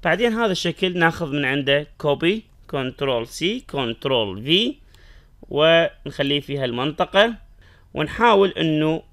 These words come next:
نغير لونه الى لون افتح قليلا،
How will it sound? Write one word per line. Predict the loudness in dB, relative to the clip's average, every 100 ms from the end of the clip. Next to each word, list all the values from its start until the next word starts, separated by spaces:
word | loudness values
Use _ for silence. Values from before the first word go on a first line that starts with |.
| -6
نغير | -2 4 6 6 4
لونه | 4 2 4 4 0 -2 -2
الى | 2 4
لون | 4 2 0 -2 0
افتح | 0 0 0 -2 -2 -12 -10 -4
قليلا، | 0 2 4 2